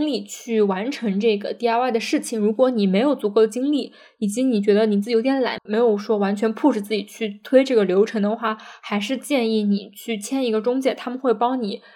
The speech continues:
呃，push 你做很多事情，然后并且帮你把文书写好。你需要做的只是监工，就是监督他们把这件事情做好，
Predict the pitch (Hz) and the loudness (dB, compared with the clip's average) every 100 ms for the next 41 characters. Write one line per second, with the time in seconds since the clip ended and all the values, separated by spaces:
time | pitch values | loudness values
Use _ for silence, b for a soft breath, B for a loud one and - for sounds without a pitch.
0 | b - 202 202 - 254 220 202 240 208 | b -4 -2 -2 -2 -2 -2 2 2 2
1 | 214 202 247 - 320 226 202 196 226 214 | 2 2 2 2 -2 -2 -2 0 0 0
2 | 226 208 208 220 220 220 202 196 202 294 | -2 -2 0 0 -2 -4 -4 -4 -4 -4
3 | 247 214 240 - B B - 202 214 277 | -4 -4 -6 -10 B B -4 -2 0 0
4 | 269 233 208 202 226 208 262 262 269 277 | 0 0 -2 -4 -2 -2 0 0 0 -2
5 | 285 254 208 202 269 277 285 269 233 226 | -4 -6 -6 -2 -2 -2 -2 -2 -2 -2
6 | 202 190 220 220 214 254 214 202 - 247 | -4 -6 -4 -4 -4 -6 -6 -6 -2 -4
7 | - - | -4 -8